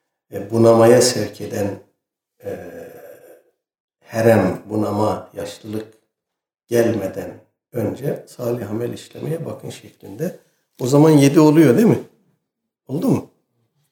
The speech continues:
Evet, teşekkür ederim. Şimdi <clears throat>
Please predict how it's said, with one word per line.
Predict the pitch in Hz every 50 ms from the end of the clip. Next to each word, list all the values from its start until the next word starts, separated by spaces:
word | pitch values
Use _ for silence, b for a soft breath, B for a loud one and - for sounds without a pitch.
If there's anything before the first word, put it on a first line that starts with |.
| _ _
Evet, | - 117 113 110 - - _
teşekkür | - - - 131 120 - _ - -
ederim. | - 57 55 - _ _ _ _ _ _ _ _ _ _ _ _ _ _ _ _ _ _ _ b b b b b b b b b b b b b b _
Şimdi | - - - 214 233 226 180 160 - - - - -
<clears throat> | 294 - - - 151 160 139 117 107 - - _ _ - 190 208 208 196 190 151 131 113 -